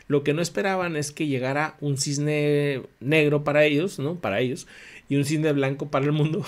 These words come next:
<laughs> creo. O sea, el hecho de que alguien se pueda dar al tú por tú, que no sea la mi-, los mismos de siempre,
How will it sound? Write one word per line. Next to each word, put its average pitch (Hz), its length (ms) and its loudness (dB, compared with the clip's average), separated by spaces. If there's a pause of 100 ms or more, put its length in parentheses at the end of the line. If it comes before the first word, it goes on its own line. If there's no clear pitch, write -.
<laughs> - 80 -12
creo. 170 280 -2 (380)
O 156 100 4
sea, 147 240 2 (200)
el 143 100 2
hecho 165 320 0
de 131 300 -4
que 131 500 2 (140)
alguien 170 480 0 (160)
se - 160 -8
pueda 143 300 0
dar 151 100 2
al 147 100 -2
tú 147 140 -2
por 139 200 -4
tú, 135 200 0 (320)
que 135 160 2
no 156 180 2
sea 175 300 0
la 131 120 -2
mi-, 131 200 -6
los 123 140 -4
mismos 147 260 -2
de 151 100 -2
siempre, 143 460 0